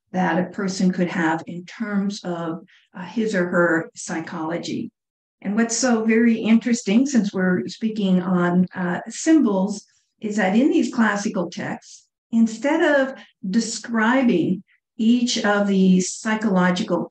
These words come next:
types as we would normally in, in kind of plain English, if you will, they use symbols. And their symbols are based on various gods and asuras, right? So,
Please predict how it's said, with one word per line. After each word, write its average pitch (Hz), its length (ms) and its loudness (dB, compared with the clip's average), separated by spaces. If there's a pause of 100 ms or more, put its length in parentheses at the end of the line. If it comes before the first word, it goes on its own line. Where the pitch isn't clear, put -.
types 170 400 -8
as 185 160 -6
we 214 120 0
would 190 220 2
normally 202 800 4
in, 180 380 4
in 180 200 4
kind 185 220 0
of - 180 -6
plain 202 240 0
English, 180 540 0
if 180 160 -4
you 165 100 -2
will, 165 320 -2 (480)
they 214 240 2
use 262 400 4
symbols. - 720 0 (400)
And 202 160 -4
their 202 180 -2
symbols 226 880 0
are 202 200 0
based 202 500 0
on 185 460 0
various 220 480 2
gods 143 640 -10 (260)
and 220 160 0
asuras, - 760 -4 (560)
right? 233 260 -8
So, 202 560 0